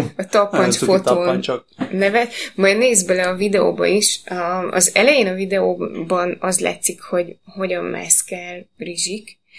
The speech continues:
Speaker 1: Ö, az így nem annyira meggyőző, tehát így nem, nem, nem tűnik olyan biztosnak a, a mozgása, de lehet, hogy csak simán ott így a környezettől fél.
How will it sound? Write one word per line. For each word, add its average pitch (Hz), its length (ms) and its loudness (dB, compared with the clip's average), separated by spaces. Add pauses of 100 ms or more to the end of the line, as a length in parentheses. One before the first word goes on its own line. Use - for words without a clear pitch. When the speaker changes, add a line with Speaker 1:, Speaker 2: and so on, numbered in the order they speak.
(280)
Speaker 1:
Ö, 180 280 6
az 196 200 2
így 202 100 -2
nem 226 160 2
annyira 175 320 -4
meggyőző, 165 720 -4
tehát 170 460 -6
így 196 100 2
nem, 196 440 -2
nem, 170 240 -2
nem 202 300 0
tűnik 180 340 -4
olyan 165 280 -2
biztosnak 175 720 -4
a, - 420 -2
a 175 60 -4
mozgása, 196 760 0
de 190 140 4
lehet, 190 260 2
hogy 190 120 -10
csak 175 180 -2
simán 180 420 0
ott 175 200 -12
így 175 100 -6
a 175 120 -8
környezettől 175 760 -2
fél. 214 320 0